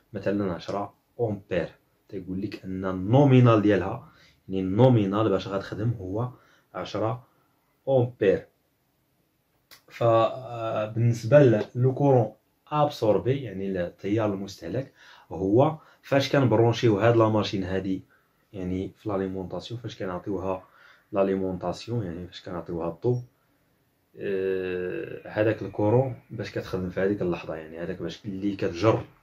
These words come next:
من l'alimentation هو لو كورون ابسوربي. وما خصناش نخلطوا بيناتهم، حيت كاين اللي تيخلط بين النومينال والابسوربي، وراه ماشي ديما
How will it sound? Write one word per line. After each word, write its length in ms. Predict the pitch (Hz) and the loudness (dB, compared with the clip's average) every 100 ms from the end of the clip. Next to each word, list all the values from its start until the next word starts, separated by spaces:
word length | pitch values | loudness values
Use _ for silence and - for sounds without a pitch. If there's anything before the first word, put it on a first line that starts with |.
| _ _ _ _ _ | _ _ _ _ _
من 260 | 104 101 98 | -2 2 4
l'alimentation 800 | 104 101 92 92 90 87 113 104 | 4 2 0 -6 -8 -8 -6 -8
هو 280 | 87 87 98 | -6 -4 -4
لو 140 | 98 | -4
كورون 440 | - 87 90 101 - _ _ _ _ - | -6 -6 -4 -6 -8 _ _ _ _ -4
ابسوربي. 800 | 113 107 - 104 95 85 85 82 _ _ _ _ _ _ | 0 0 -2 -2 -2 -2 -6 -8 _ _ _ _ _ _
وما 360 | 104 113 - 101 | -6 -6 -8 -18
خصناش 360 | - 113 - | -12 -12 -12
نخلطوا 380 | - 95 92 110 | -10 -8 -6 -6
بيناتهم، 380 | 95 98 90 82 | -6 -8 -10 -14
حيت 160 | - | -16
كاين 160 | - 104 | -10 -8
اللي 120 | 104 | -6
تيخلط 420 | 101 101 104 95 | -8 -10 -8 -8
بين 180 | 90 95 | -6 -8
النومينال 600 | 92 95 98 92 104 110 | -6 -8 -8 -10 -8 -8
والابسوربي، 720 | 104 98 95 101 95 90 123 123 _ - - _ - | -6 -8 -10 -10 -8 -4 -6 -8 _ -20 -20 _ -8
وراه 340 | 101 101 - - _ | -4 -4 -4 -10 _
ماشي 300 | 107 104 - | -10 -8 -8
ديما 420 | 101 92 92 110 | -8 -8 -6 -8